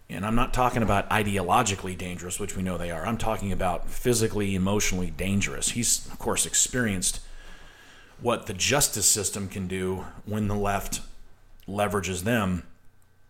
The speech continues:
Now he's gotta be out in the world. He's never been out in the world as post-acquittal Kyle Rittenhouse. So we'll see. But it's disgusting,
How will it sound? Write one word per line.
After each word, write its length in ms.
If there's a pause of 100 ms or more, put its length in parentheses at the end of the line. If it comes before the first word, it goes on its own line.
(160)
Now 260
he's 180
gotta 200
be 280
out 260
in 160
the 60
world. 480
He's 360 (300)
never 320
been 240
out 300
in 140
the 60
world 520 (1400)
as 180
post-acquittal 1700
Kyle 300
Rittenhouse. 580 (500)
So 200
we'll 180
see. 260
But 140
it's 140
disgusting, 760